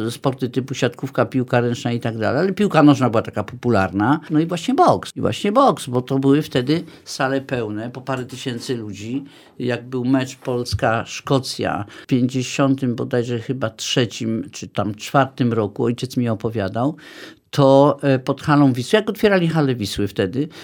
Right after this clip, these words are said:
nowo wybudowaną, to było tyle ludzi, że zawodników to nad głowami podawali, bo nie byli w stanie się dostać na halę na mecz, w którym mieli, że tak powiem, walczyć, tak? No to były tego typu czasy. Natomiast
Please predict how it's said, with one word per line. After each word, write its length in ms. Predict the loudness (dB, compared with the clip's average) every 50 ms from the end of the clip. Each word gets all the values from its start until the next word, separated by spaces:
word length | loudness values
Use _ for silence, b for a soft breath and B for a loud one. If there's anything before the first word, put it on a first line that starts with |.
| B B 0
nowo 220 | 2 2 2 0
wybudowaną, 800 | 0 -2 -2 -4 -2 0 0 2 2 2 0 2 2 2 0 0 B B B B B B B B _ _
to 140 | 2 2
było 260 | 4 4 4 2 2 2
tyle 360 | 2 4 4 6 6 6 6
ludzi, 440 | 6 4 2 0 0 -2 -6 -8 -6
że 200 | -2 -2 -2 0
zawodników 840 | 0 0 -2 -2 -2 -6 -4 -2 -2 -2 -2 -2 -8 -12 -10 -8
to 100 | -8 -6
nad 180 | -6 -6 -8 -4
głowami 440 | -4 2 4 4 4 6 4 2
podawali, 680 | 0 -2 -4 -2 -2 -4 -2 -4 -6 -6 -8 -10 -12 -12 b b b _ _ -2
bo 100 | 0 0
nie 120 | 0 0
byli 160 | 0 -2 -2
w 60 | -4
stanie 240 | -2 -2 -2 0 0
się 120 | -2 -2 -2
dostać 400 | 0 -2 0 0 -2 -2 0 2
na 120 | 2 2
halę 280 | 4 2 2 2 4 4
na 140 | 4 4
mecz, 300 | 4 4 4 2 0 -2
w 40 | -8
którym 240 | -8 -4 0 2 4
mieli, 320 | 4 2 2 0 -4 -4 -4 -4 -4 -4 -4 -6 -6 -6
że 140 | -6 -6 -4
tak 140 | -6 -6 -4
powiem, 220 | -2 0 0 4
walczyć, 560 | 6 6 6 6 6 2 -2 -8 -14 -14 -10 -4
tak? 300 | 0 2 2 2 0 -4 -8 -6
No 60 | -4
to 80 | -4 -2
były 160 | 0 -2 2
tego 280 | 4 4 4 4 2 0
typu 300 | 0 -4 -8 -6 -6 -6
czasy. 440 | -2 -2 -2 -2 -2 -6 -8 -10 -10 -8 -2
Natomiast 800 | 2 4 4 4 4 2 0 0 2 2 2 2 0 -2 -4